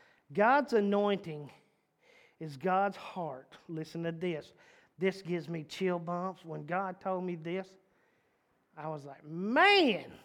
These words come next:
that's it." It's God's heart touching another's heart through your heart. Let me say that again. Anointing is God's heart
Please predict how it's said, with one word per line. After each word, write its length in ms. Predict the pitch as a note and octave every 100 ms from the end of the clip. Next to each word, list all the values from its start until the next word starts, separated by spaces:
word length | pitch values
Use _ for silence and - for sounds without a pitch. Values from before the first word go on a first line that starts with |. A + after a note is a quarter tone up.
| _ _ D#3+
that's 320 | G3 B3 -
it." 300 | B3 A#3 - _ _ _ _ _ _ _ _ _ _ _ _ _ _ _ _ _ _ _ _ _ _ _ _ _ _ _ _ _ _
It's 200 | E3+ D3
God's 420 | C3+ F3 G#3+ A3 -
heart 420 | G3 E3 C#3 - _ _ _ _
touching 360 | - E3 - D3+
another's 580 | C#3 C#3+ E3 F3+ D#3 -
heart 360 | - B2 - _ _ _ _ _ _ _ _ _ _ _ _ _ _ _ -
through 220 | F3 E3
your 260 | D3+ F3
heart. 220 | D#3 C#3+ - - _ _ _ _ A#2 A2+ _ _ _ _ _ _
Let 40 |
me 60 | F#3+
say 140 | -
that 180 | D#3 C#3+
again. 300 | C3 C3+ A#2+ _ _ _ _ _ _ _ _ _ _
Anointing 720 | F3 E3+ G#3+ D4+ E4 A#3 G3
is 180 | F3+ D3
God's 440 | C#3 G#3+ C#4 D4+
heart 540 | - - B3+ F#3 D#3